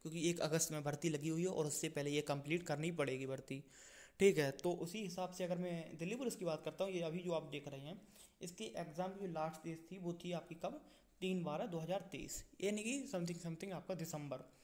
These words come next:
और रिजल्ट आपका अनाउंस हो गया था इकतीस को, तकरीबन आपके अट्ठाईस दिन बाद आपका रिजल्ट जो है वो आपका अनाउंस हो गया था। ये अट्ठाईस दिन कम से कम फिर भी लग गए, जब इतनी जल्दी दिल्ली पुलिस ने मचाई थी, इतनी जल्दी मचाई थी, फिजिकल का भी टाइम नहीं दिया था,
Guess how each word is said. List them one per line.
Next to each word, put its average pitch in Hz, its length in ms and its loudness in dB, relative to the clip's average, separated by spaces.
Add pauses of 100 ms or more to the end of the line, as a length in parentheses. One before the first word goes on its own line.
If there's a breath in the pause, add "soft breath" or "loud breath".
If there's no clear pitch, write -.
(240 loud breath)
और 185 120 4
रिजल्ट 175 240 2
आपका 170 260 0
अनाउंस 156 300 -4
हो 156 60 -6
गया 170 120 -2
था 175 80 -4
इकतीस 147 400 -8
को, 151 160 -10
तकरीबन 151 400 -4
आपके 175 240 -4
अट्ठाईस 170 420 2
दिन 147 220 2
बाद 143 200 4
आपका 139 220 2
रिजल्ट 151 320 4
जो 147 120 2
है 190 100 4
वो 233 140 4
आपका 156 200 2
अनाउंस 139 300 -2
हो 135 80 -6
गया 143 140 -10
था। 143 200 -12 (400 loud breath)
ये 240 80 -2
अट्ठाईस 196 320 0
दिन 214 240 -4
कम 185 120 2
से 190 140 -2
कम 214 200 -2
फिर 185 120 0
भी 175 120 -2
लग 139 180 -4
गए, 143 100 -4
जब 185 200 -4
इतनी 190 280 0
जल्दी 175 300 0
दिल्ली 165 240 -2
पुलिस 160 260 -6
ने 160 80 -4
मचाई 143 360 -6
थी, 160 240 -10 (400)
इतनी 220 260 -4
जल्दी 170 260 0
मचाई 160 280 -2
थी, 185 140 -4
फिजिकल 175 320 -2
का 175 120 -2
भी 160 100 -4
टाइम 151 240 -4
नहीं 139 180 -4
दिया 143 180 -4
था, 202 140 -6